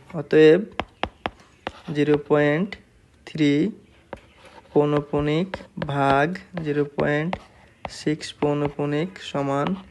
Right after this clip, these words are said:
one divided by three ভাগ two divided by three সমান,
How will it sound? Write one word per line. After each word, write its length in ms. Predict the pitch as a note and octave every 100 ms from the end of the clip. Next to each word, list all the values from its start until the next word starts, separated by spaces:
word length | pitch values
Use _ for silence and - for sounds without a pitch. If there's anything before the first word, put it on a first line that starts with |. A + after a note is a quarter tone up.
| - - - - - - D3
one 120 | D3 D3
divided 340 | D3 C#3+ C#3+ C#3+
by 100 | C#3+ C#3+
three 320 | D#3 D3+ D3+ E3+ F#3 E3+ C#3
ভাগ 300 | C3+ C3+ C#3+ F3+ - - - - - - - - - - - - -
two 140 | E3+ E3
divided 320 | D#3 D#3 C#3+ C#3+
by 120 | D3 E3+ C4+ - - - - - - - - - - _ -
three 240 | C#3+ D3 B2+ -
সমান, 300 | D3 D3